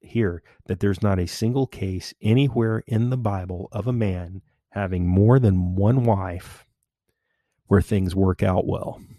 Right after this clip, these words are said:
<laughs> Not a single case. There's not a single case where we see polygamy in the Bible and it turns out to be happy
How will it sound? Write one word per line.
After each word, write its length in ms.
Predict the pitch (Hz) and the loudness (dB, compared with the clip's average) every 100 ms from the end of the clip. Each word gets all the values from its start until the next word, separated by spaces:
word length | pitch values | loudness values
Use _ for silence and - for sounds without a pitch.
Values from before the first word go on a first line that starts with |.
| - _ _ _ _ _ - 104 | -20 _ _ _ _ _ -8 -6
<laughs> 500 | - - - _ 98 | -6 -10 -20 _ -2
Not 240 | 104 104 | 0 0
a 40 | |
single 320 | 92 - 110 107 | -2 -2 -2 -2
case. 640 | - 90 - - - - _ _ _ _ _ _ _ _ _ _ _ _ _ | -4 -8 -12 -20 -20 -20 _ _ _ _ _ _ _ _ _ _ _ _ _
There's 160 | 95 95 | -2 2
not 200 | 104 101 | 2 2
a 60 | 90 | -2
single 400 | - 113 131 127 | -2 -2 -2 -4
case 520 | - 107 101 98 - | -2 -2 -2 -4 -4
where 140 | 92 | -4
we 100 | 90 | -4
see 320 | - 101 92 | -4 -4 -4
polygamy 840 | 90 90 95 110 113 113 110 113 113 _ _ _ | -4 -2 0 2 2 0 -2 -4 -6 _ _ _
in 160 | 107 104 | -4 -2
the 100 | 117 | -2
Bible 680 | 107 104 92 87 87 87 87 _ _ _ _ - | -4 -6 -6 -4 -6 -6 -10 _ _ _ _ -6
and 200 | 92 90 | -4 -4
it 160 | 87 | -6
turns 360 | - 98 98 92 | -6 -4 -4 -4
out 260 | 92 90 | -6 -8
to 100 | - | -10
be 600 | 85 90 90 87 87 87 - _ | -8 -6 -6 -6 -8 -10 -16 _
happy 560 | - 90 101 - 98 | -16 -14 -14 -18 -20